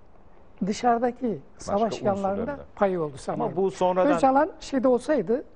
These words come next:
Speaker 1: Avrupa'da kalabilseydi, bence daha mantıklı, daha sağduyulu, daha barışçı bir politika izleyebilirdi. Ve bu hem Kürtler için iyi olurdu,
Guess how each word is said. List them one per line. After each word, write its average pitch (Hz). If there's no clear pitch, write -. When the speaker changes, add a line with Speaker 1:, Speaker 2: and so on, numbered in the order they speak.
Speaker 1:
Avrupa'da 233
kalabilseydi, 151
bence 285
daha 254
mantıklı, 208
daha 233
sağduyulu, 156
daha 220
barışçı 165
bir 285
politika 226
izleyebilirdi. 156
Ve 254
bu 254
hem 247
Kürtler 247
için 226
iyi 240
olurdu, 240